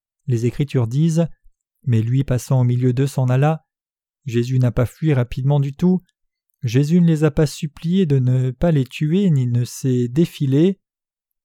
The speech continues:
Jésus n'était pas une personne qui aurait souffert une mort de la part d'humains parce que Jésus est Dieu, parce qu'il est Dieu Tout-Puissant. Ici nous pouvons demander,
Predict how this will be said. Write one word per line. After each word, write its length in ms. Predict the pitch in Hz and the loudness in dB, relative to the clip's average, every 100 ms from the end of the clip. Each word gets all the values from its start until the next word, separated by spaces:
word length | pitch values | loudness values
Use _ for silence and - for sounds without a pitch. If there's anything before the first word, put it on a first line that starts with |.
| _ _ _ - | _ _ _ -6
Jésus 340 | 113 117 131 | -2 -2 0
n'était 240 | 131 120 135 | -2 -2 -2
pas 160 | 131 | 0
une 200 | 120 117 | 0 -2
personne 400 | 123 120 - 143 | -2 -2 -2 -2
qui 160 | - 120 | -2 -4
aurait 160 | 113 | -4
souffert 480 | 113 - 127 143 127 | -6 -6 -4 0 0
une 100 | 117 | 0
mort 260 | 120 139 135 | 0 0 0
de 80 | 117 | 0
la 140 | 123 | -2
part 220 | 135 123 | 0 -2
d'humains 320 | 113 127 165 | -2 0 0
parce 200 | 151 123 | 0 -4
que 120 | - 117 | -4 -2
Jésus 340 | 151 165 175 | -2 0 0
est 60 | 131 | 0
Dieu, 340 | 135 185 196 | 0 0 0
parce 240 | - 123 - | -4 -8 -6
qu'il 180 | 139 | -2
est 80 | 131 | -2
Dieu 200 | 117 123 | -2 -4
Tout-Puissant. 680 | - 196 - 123 - 143 165 _ _ _ _ _ _ _ _ - | -2 -6 -6 -12 -4 -4 -4 _ _ _ _ _ _ _ _ -4
Ici 300 | 123 - 139 | -4 0 0
nous 100 | 123 | 0
pouvons 260 | 120 110 113 | 0 0 0
demander, 560 | 139 120 117 147 160 | 2 2 2 2 2